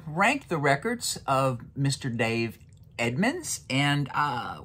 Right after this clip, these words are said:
we've got ten here. I put aside the Plugged In, uh, on C D, and we're gonna just rank the ten that I have on vinyl. I wouldn't have ranked Plug In very high anyway. But, uh, let's, let's go through this. And at number ten,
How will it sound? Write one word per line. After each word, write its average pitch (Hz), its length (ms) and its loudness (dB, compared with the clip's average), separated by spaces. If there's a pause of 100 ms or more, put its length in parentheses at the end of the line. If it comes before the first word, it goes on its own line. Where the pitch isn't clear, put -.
(120)
we've 196 220 2
got 202 200 4
ten 220 300 2
here. 208 300 2
I 208 80 4
put 254 220 0
aside 151 400 4
the 123 80 0
Plugged 131 380 0
In, 113 280 2
uh, 113 280 2 (420)
on 123 200 4
C 127 260 2
D, 120 220 4
and 113 80 0
we're 113 80 -4
gonna 117 180 -2
just 110 180 -4
rank 117 280 2
the 107 80 -4
ten 117 240 0
that 110 100 -2
I 107 80 2
have 104 220 2
on 101 120 2
vinyl. 101 220 2
I 107 140 4
wouldn't 110 260 0
have 101 80 -2
ranked 101 260 -4
Plug 104 260 -2
In 104 260 -2
very 104 180 -2
high 104 200 0
anyway. 101 520 -2 (640)
But, 131 380 4
uh, 131 300 8 (140)
let's, 233 360 2
let's 233 240 2
go 226 160 2
through 175 220 2
this. 123 240 2
And 214 200 2
at 214 140 4
number 277 280 2
ten, 147 720 4